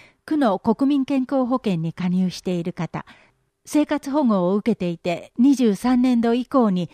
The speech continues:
区の健康診査を受けた方には、五月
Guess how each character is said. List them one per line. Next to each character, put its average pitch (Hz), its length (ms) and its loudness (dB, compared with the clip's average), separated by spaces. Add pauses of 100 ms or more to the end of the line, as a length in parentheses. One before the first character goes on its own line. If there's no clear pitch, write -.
(120)
区 269 120 2
の 214 140 4
健 220 260 0
康 220 160 2
診 226 200 -2
査 170 240 -2
を 180 80 0
受 214 180 0
け - 20 2
た 175 120 -6
方 190 260 -4
に 175 140 -2
は、 160 120 -4 (380)
五 294 160 2
月 269 260 0